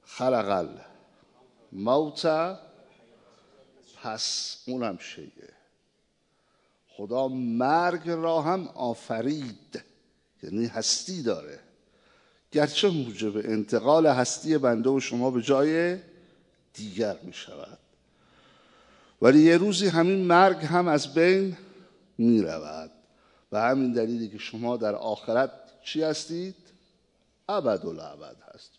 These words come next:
چون چیزی دیگه به نام مرگ وجود نداره. «کل شیء هالک»،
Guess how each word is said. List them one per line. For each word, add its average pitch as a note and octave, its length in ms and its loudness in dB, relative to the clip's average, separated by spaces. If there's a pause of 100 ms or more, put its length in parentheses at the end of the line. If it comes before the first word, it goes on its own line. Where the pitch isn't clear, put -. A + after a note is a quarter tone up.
چون A#2+ 220 -18
چیزی C#3 220 -12
دیگه A2+ 200 -10
به B2 80 -6
نام A2 260 -6
مرگ C#3 300 -6
وجود - 220 -20 (160)
نداره. - 280 -20 (880)
«کل F3 720 4
شیء G3 680 -2
هالک»، G#2 800 -10